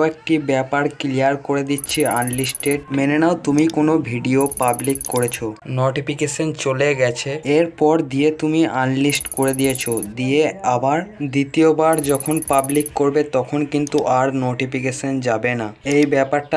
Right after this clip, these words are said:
আমি তোমাদেরকে ক্লিয়ার করে দিচ্ছি। আর এই ব্যাপারটি হলো কোনো ভিডিও পাবলিক আছে, ওয়াচ টাইম এলো, ভিউজ এলো, দিয়ে এরপর আনলিস্ট করে দিলে, যখন তুমি মনিটাইজের জন্য অ্যাপ্লাই করবে, যে চার হাজার ঘন্টা ওয়াচ টাইম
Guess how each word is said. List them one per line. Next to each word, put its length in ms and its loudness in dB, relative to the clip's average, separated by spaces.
আমি 140 2
তোমাদেরকে 460 0
ক্লিয়ার 340 2
করে 240 2
দিচ্ছি। 300 -4
আর 80 2
এই 80 2
ব্যাপারটি 420 0
হলো 180 0
কোনো 180 2
ভিডিও 300 0
পাবলিক 360 0
আছে, 200 -4
ওয়াচ 240 0
টাইম 260 0
এলো, 140 0
ভিউজ 300 -4
এলো, 160 -2
দিয়ে 240 2
এরপর 400 2
আনলিস্ট 440 0
করে 240 2
দিলে, 180 -4
যখন 260 0
তুমি 220 4
মনিটাইজের 600 2
জন্য 180 2
অ্যাপ্লাই 440 2
করবে, 340 2
যে 120 4
চার 200 2
হাজার 260 0
ঘন্টা 320 -2
ওয়াচ 260 0
টাইম 200 0